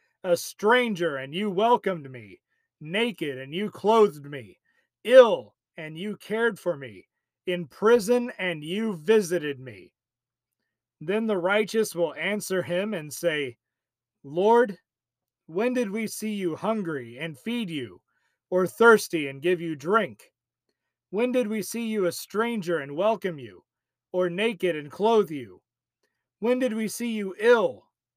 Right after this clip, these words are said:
or in prison and visit you?" And the king will say to them in reply, "Amen, I say to you,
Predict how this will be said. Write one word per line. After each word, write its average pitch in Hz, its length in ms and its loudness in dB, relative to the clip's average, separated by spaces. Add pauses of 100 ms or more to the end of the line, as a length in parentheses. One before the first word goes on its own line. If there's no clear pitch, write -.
(120)
or 190 220 -2
in 180 100 -6
prison 180 480 0
and 139 200 -14
visit 208 340 0
you?" 127 320 -14 (880)
And 185 220 -4
the 151 120 -4
king 233 540 -2
will 185 120 0
say 233 400 0
to 180 160 -4
them 202 320 -4
in 170 140 -6
reply, 214 720 2 (500)
"Amen, 214 1040 2
I 165 300 -2
say 226 380 -2
to 180 160 -8
you, 214 500 -2